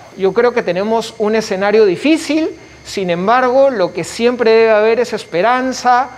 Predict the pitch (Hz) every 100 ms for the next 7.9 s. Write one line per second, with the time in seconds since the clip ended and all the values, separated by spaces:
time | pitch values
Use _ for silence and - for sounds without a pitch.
0 | - - - - 175 185 240 269 - -
1 | 233 240 240 - - - 175 170 165 170
2 | - 175 202 240 302 269 240 208 196 -
3 | 180 175 - 170 165 175 185 254 311 302
4 | - - 226 247 240 196 175 165 180 240
5 | 269 262 254 254 196 202 147 185 180 -
6 | - 254 262 247 247 247 - 180 170 165
7 | 240 247 277 233 226 262 247 240